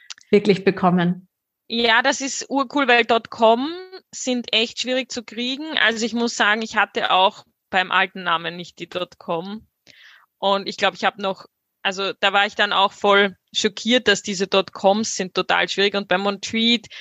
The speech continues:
Speaker 2: sind wir dran, aber es ist total schwierig. Aber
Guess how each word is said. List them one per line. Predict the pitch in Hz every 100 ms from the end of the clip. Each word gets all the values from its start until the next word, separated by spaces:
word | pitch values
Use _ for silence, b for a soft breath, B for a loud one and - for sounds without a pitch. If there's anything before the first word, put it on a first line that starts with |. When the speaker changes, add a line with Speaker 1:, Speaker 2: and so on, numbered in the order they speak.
| B B
Speaker 2:
sind | - - 226
wir | 214
dran, | 214 185 185 214 262 - _ _ -
aber | 190 208
es | 208
ist | 233
total | 214 190 185 190 202 196 _
schwierig. | - 208 220 214
Aber | 202 202 202